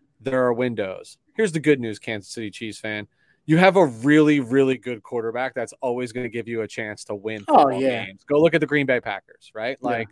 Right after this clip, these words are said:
Speaker 1: they stroll through the division every single year because of their quarterback. Um, and you can't, I'm not believing if you wanna say, "Oh, they got a new head coach or they got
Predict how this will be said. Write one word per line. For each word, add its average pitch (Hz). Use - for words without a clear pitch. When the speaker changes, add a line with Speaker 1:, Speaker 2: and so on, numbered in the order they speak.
Speaker 1:
they 120
stroll -
through 147
the 139
division 120
every 120
single 123
year 110
because 107
of 104
their 113
quarterback. 131
Um, 110
and 117
you 113
can't, 127
I'm 131
not 139
believing 131
if 113
you 120
wanna 117
say, 123
"Oh, 143
they 123
got 123
a 127
new 131
head 127
coach 139
or 123
they 120
got 123